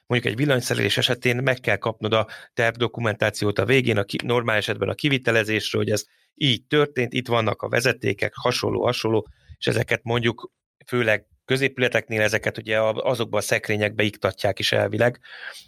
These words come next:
ahol ezeket lehet kapcsolni, hogy gyorsan át lehessen tekinteni, és ezt egy, eh, hétköznapi lakásba is, na jó, nem egy harmincöt négyzetméteres panelben,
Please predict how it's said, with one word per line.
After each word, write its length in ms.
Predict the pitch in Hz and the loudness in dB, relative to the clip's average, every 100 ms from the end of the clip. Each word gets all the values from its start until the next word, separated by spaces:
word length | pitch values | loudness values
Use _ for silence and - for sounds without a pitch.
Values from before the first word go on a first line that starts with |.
| _ _ | _ _
ahol 600 | 131 104 110 110 113 - | -4 -2 0 2 2 0
ezeket 340 | 110 101 101 | 0 -2 -2
lehet 220 | 107 101 | 0 0
kapcsolni, 440 | - 165 - 131 117 | 0 -2 0 0 0
hogy 100 | 113 | 0
gyorsan 340 | 113 107 107 | 0 -2 0
át 140 | 104 - | 0 0
lehessen 340 | 101 - 98 | -2 -2 0
tekinteni, 600 | 104 - 143 165 165 160 - _ _ _ _ _ _ _ - _ | 0 0 0 2 0 -2 -8 _ _ _ _ _ _ _ -20 _
és 120 | - 127 | -2 0
ezt 200 | 127 127 | 0 0
egy, 240 | 123 - _ _ _ _ | -2 -6 _ _ _ _
eh, 520 | _ 131 117 113 110 110 | _ -2 0 2 0 0
hétköznapi 560 | 147 - 110 107 - | -2 -2 -2 -2 0
lakásba 500 | 120 - 107 104 110 | -2 0 0 0 -2
is, 140 | 107 - | -2 0
na 120 | 120 | 0
jó, 140 | 117 | 2
nem 180 | 113 110 | 2 2
egy 160 | 104 - | 0 -2
harmincöt 480 | 110 110 107 107 | -2 0 0 -2
négyzetméteres 680 | - 104 98 131 98 98 92 | 0 0 0 -2 -2 0 -2
panelben, 600 | - 123 131 131 131 135 | -2 0 0 2 0 -2